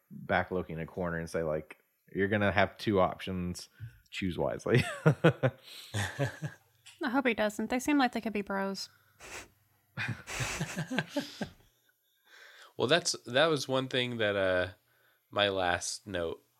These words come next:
Speaker 3: will be, <sighs> what, what's in it for Loki? Like, apart from being reset,
Speaker 1: Mm-hmm.
Speaker 3: which I guess that's what's in it for him, right?
Speaker 1: Yeah.
Speaker 3: Not being reset. But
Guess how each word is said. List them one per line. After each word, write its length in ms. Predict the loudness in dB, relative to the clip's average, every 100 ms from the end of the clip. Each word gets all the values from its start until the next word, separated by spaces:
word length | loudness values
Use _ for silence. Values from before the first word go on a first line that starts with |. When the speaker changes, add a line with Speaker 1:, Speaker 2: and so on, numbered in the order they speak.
| _
Speaker 3:
will 200 | -2 -2
be, 500 | -2 -2 -2 -4 -6 -10 _ _ _ _ _ _ -12
<sighs> 1200 | -10 -12 -16 -20 _ _ _ _ _ _ _ _
what, 340 | 2 4 4 -2 _ _ _ _ _ _ _ _ _ _ -2
what's 280 | 0 0 0
in 200 | -2 -2
it 160 | -4
for 160 | -4 -4
Loki? 520 | 0 -2 -2 -12 -20 _ _ _ _ _ _ _ _ _ _ _ 4
Like, 480 | 6 6 0 -16 _ _
apart 380 | -4 2 2 2
from 160 | -2 -2
being 280 | 0 -2 -2
reset, 580 | -2 0 0 2 2
Speaker 1:
Mm-hmm. 240 | 0 -2 -4 -8 -16 _ -10
Speaker 3:
which 220 | -6 0
I 80 | 2
guess 320 | 4 4 4
that's 360 | 2 2 2 -4
what's 220 | -4 -4
in 140 | -6
it 80 | -6
for 140 | -8 -6
him, 220 | -6 -2
right? 120 | -2
Speaker 1:
Yeah. 80 | 0
Speaker 3:
Not 200 | -2 0
being 180 | -4 -4
reset. 420 | -4 0 0 0 -6 -20 0 4
But 240 | 4